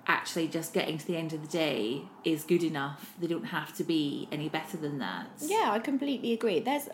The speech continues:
Speaker 2: look, there's arseholes throughout life.
Speaker 1: Yeah.
Speaker 2: So there's going to be arseholes on social media.
Speaker 1: <laughs>
Speaker 2: And it's for, you know, they're gonna think that they've got a platform and they will shout louder than the rest of us. Um, but there's, there's so much good to take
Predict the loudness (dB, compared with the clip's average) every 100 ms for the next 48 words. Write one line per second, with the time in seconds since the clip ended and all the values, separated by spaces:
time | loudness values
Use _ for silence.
0 | -2 2 2 2 4 4 4 2 -2 -2
1 | -4 -8 -12 -18 -20 -20 -10 4 6 6
2 | 6 4 4 2 2 -4 -6 -2 2 4
3 | 4 4 6 6 4 2 2 4 2 0
4 | 0 -2 -2 -6 -6 -4 -4 -4 -4 -4
5 | -4 -2 -2 0 4 4 2 -6 0 2
6 | 2 0 -2 -4 -10 -20 -20 -20 _ -14
7 | -12 -6 -4 -4 0 2 4 4 6 4
8 | 4 2 2 0 0 0 0 0 2 2
9 | 2 0 2 2 2 2 2 2 0 0
10 | -2 0 0 -2 -2 -4 -2 0 -2 -4
11 | -2 -2 -2 -6 -18 -20 -4 4 6 8
12 | 8 6 2 -8 _ -20 -20 0 6 6
13 | 4 2 0 0 0 -2 -2 0 4 6
14 | 6 4 2 -2 0 0 0 -2 -2 -2
15 | -4 -16